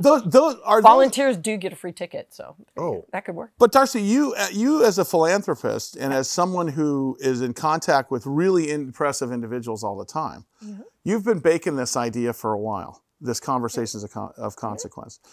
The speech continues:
Speaker 1: Are you, wh-, what's gonna happen to this
Speaker 2: I
Speaker 1: thing?
Speaker 2: don't know. It's,
Speaker 1: Come
Speaker 2: it's
Speaker 1: on.
Speaker 2: weird because people are like, "Oh, you should write a book. You should write a book."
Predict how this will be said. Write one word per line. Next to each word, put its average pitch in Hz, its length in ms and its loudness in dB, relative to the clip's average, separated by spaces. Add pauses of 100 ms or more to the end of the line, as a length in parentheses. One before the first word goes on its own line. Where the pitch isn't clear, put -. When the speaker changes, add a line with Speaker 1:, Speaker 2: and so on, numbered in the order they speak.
(160)
Speaker 1:
Are 156 140 4
you, 185 180 0
wh-, 160 260 -4
what's 208 200 2
gonna 190 180 -4
happen 135 400 -12 (440)
to 135 100 -4
this 110 180 -8
Speaker 2:
I - 100 -10
Speaker 1:
thing? - 40 -10
Speaker 2:
don't 403 360 -8
know. 175 340 -4
It's, - 280 -6
Speaker 1:
Come 330 140 4
Speaker 2:
it's 359 80 8
Speaker 1:
on. 349 180 8
Speaker 2:
weird 330 280 8
because 233 260 2
people 277 280 0
are 262 140 8
like, 233 180 2
"Oh, 339 240 0
you 294 160 0
should 277 140 -10
write - 180 -4
a 294 40 -6
book. 226 420 -4
You 277 80 -6
should - 140 -8
write 320 160 0
a 285 40 -6
book." 311 320 -2